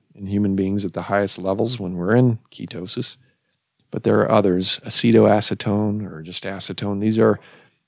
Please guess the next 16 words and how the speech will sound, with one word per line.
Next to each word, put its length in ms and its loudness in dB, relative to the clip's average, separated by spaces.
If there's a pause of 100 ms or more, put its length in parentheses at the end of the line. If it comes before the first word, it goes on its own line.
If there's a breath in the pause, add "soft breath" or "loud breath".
(400)
these 460 4
are 640 2 (160)
molecules 960 2 (1040 soft breath)
that 180 0
are 260 4
typically 460 2
generated 760 0
when 220 -12
we 160 -8
are 120 -2
burning 400 -2
fat 500 -8
as 140 -4
fuel. 340 -2 (640 soft breath)
Those 380 6
molecules 800 4